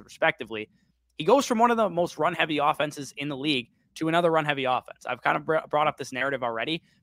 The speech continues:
The Tennessee Titans were one of the most run-heavy offenses in the league the last couple years that A J Brown's been there. The Eagles from weeks one to seven last year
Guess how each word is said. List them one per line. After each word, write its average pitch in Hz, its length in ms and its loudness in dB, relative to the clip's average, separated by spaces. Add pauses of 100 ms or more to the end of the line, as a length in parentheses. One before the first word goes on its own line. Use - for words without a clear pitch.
(100)
The 143 80 -8
Tennessee 208 380 2
Titans 170 360 0
were 151 80 -2
one 160 140 0
of 156 60 -4
the 156 40 -6
most 156 200 -6
run-heavy 139 360 -4
offenses 127 480 -4
in 127 120 -8
the 117 80 -8
league 127 200 -6
the 120 60 -12
last 123 400 -2
couple 131 240 -4
years 127 280 -4
that 127 100 -8
A 127 100 -6
J 123 120 -6
Brown's 120 280 -6
been 170 160 -6
there. 123 240 -2 (360)
The 160 60 -6
Eagles 208 420 -2
from 151 200 -6
weeks 175 300 -2
one 165 180 0
to 156 80 -6
seven - 320 0
last 131 300 -4
year 135 180 -6